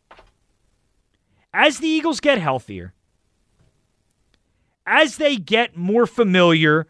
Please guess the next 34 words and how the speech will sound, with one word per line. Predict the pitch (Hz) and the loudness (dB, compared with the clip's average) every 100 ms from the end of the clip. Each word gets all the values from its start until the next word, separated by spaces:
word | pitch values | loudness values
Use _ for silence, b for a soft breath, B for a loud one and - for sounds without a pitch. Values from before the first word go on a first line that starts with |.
| _ _ - | _ _ -4
with | 175 170 | -2 0
what | 180 - | 0 2
they | 180 135 | 2 2
have, | 120 110 101 _ _ _ _ _ _ _ _ _ | 0 -4 -6 _ _ _ _ _ _ _ _ _
they | 147 226 | -4 -2
have | 170 226 285 190 | 0 0 0 -2
been | 247 233 | -6 -4
afforded | 185 - 202 196 170 147 117 101 _ _ _ _ _ _ _ - | -10 -10 -2 2 2 2 -4 -10 _ _ _ _ _ _ _ -4
this | 160 208 | 0 0
second | - 190 165 | 0 -2 -2
chance. | 131 104 - _ _ _ _ - | -10 -14 -16 _ _ _ _ -8
And | 220 220 | -6 2
while | 262 247 233 233 _ - | 4 4 2 -4 _ -4
I | 233 | 0
don't | 320 285 | 0 -2
think | 294 262 | -8 -4
at | |
any | 247 226 | -4 -4
point | - 226 | -2 0
they'll | 214 | 0
be | 185 196 | 0 0
a | 156 | 0
Super | - 202 | -2 -4
Bowl | 180 196 | -2 -4
championship | 170 196 180 165 156 131 | -2 -4 -4 -8 -10 -2
caliber | 190 175 127 | 2 2 -2
team, | 110 120 98 90 _ _ _ _ _ _ _ - | -10 -12 -14 -14 _ _ _ _ _ _ _ -4
I | 220 | 0
don't | 311 339 - | 0 -2 -8
think | 294 277 | -8 -8
it's | 226 - | -8 -8
completely | 214 175 247 214 | -6 -6 -4 0
unrealistic | 214 196 165 170 240 - - 101 _ _ _ _ _ _ _ _ _ | 0 0 -2 2 2 2 -8 -16 _ _ _ _ _ _ _ _ _
to | - 226 214 180 | 2 4 4 0